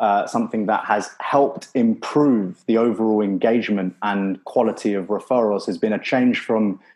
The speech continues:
cash bonuses to offering experiences. One of our customers in Ger-,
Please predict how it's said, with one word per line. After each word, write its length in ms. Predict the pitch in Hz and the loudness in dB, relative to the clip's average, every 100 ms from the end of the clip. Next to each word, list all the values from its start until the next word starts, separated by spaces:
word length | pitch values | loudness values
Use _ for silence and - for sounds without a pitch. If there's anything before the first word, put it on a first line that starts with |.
| _ | _
cash 220 | - 123 - | 0 0 2
bonuses 640 | 131 127 123 151 165 165 - | 2 2 2 2 2 0 0
to 500 | 123 113 113 110 - _ _ _ - | 4 4 4 2 -2 _ _ _ 0
offering 460 | 139 - 135 107 | 0 2 2 2
experiences. 1080 | 107 - - - 120 95 85 - 90 - - _ _ _ _ _ - | 0 -4 -6 2 2 2 -4 -6 -6 -8 -20 _ _ _ _ _ -10
One 180 | - 127 | 0 2
of 120 | 110 | 4
our 160 | 117 113 | 2 4
customers 480 | 123 - 113 107 107 | 0 0 0 0 0
in 120 | 98 | 0
Ger-, 480 | 113 113 107 - | 2 2 0 -4